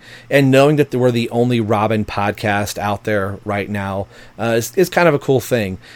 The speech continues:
I think the more things like the radio drama or the interviews that we've done with James Tynion,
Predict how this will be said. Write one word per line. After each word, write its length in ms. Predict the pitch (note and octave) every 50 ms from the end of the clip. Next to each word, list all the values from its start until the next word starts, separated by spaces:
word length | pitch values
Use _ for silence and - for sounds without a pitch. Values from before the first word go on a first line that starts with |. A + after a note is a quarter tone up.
| - -
I 120 | F#2+ B2
think 240 | B2 - C#3 B2 -
the 80 | - A#2+
more 240 | A#2 A#2+ B2+ B2+ A#2+
things 280 | - B2 A#2+ A#2 G#2+
like 200 | G#2+ A2+ A2+ -
the 80 | - A2+
radio 320 | A2 A2+ A2+ A2+ A2+ A2
drama 600 | G#2 G2+ A2 G2+ G2+ G2+ G2+ G2+ G2+ G2+ G2+ G2+
or 160 | G2+ G#2+ G#2+
the 180 | G2+ G#2+ G#2+ G#2
interviews 440 | A2 A#2 A#2 A2 G#2 A2 G#2+ G#2 F#2+
that 100 | G#2 G2+
we've 160 | G#2 G#2 G2+
done 280 | G2 A2 G#2 G#2 G#2 G2+
with 180 | G#2 F#2+ F#2
James 320 | G#2 G#2+ G2+ G2+ F#2+ - -
Tynion, 460 | - F#2+ F#2+ F#2+ F#2 F#2 F#2 F2+